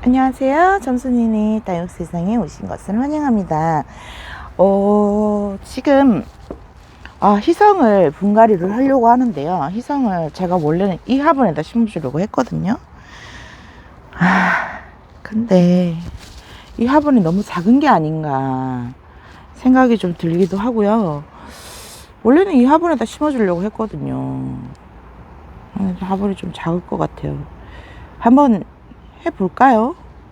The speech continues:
여기에다가, 여기에다가 소독이 한번 심어보도록 하겠습니다. 소독이. 소독하게, 소독, 소독.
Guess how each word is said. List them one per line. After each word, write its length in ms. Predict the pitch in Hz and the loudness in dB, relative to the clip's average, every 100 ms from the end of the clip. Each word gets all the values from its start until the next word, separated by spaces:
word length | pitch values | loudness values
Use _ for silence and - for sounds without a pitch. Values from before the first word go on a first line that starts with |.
| - - - | -20 -20 -6
여기에다가, 640 | 175 196 214 185 185 254 - - - - - - - - - - - | -2 0 0 0 0 -2 -4 -18 -20 -20 -20 -20 -20 -20 -20 -16 -2
여기에다가 760 | 190 214 202 175 196 220 156 - - - - | 0 2 2 2 6 6 4 0 -10 -20 -20
소독이 920 | - - - - - - 269 285 262 | -20 -14 -14 -14 -12 -8 -6 0 2
한번 560 | 220 170 151 127 131 143 - - - - - | 2 2 2 2 0 -6 -18 -20 -20 -20 -20
심어보도록 800 | - - 277 277 240 170 147 - | -14 -4 2 4 4 2 0 -2
하겠습니다. 640 | 196 196 - 160 156 - 156 | -2 -4 -4 -8 -6 -6 -8
소독이. 1120 | - - 170 160 - 185 170 180 226 311 415 - - - - - - - - - - - - - - - - - - - - - - | -12 -10 -8 -8 -8 -4 0 2 2 0 -4 -12 -20 -20 -18 -18 -20 -20 -20 -20 -20 -20 -20 -18 -18 -18 -18 -16 -16 -16 -14 -14 -12
소독하게, 920 | - - 139 - - - - 196 202 175 | -10 -6 -4 -4 -8 -12 -8 -2 -2 -2
소독, 320 | - 147 135 | -8 -12 -14
소독. 760 | - - 123 123 127 185 226 | -16 -12 -10 -10 -8 -6 -8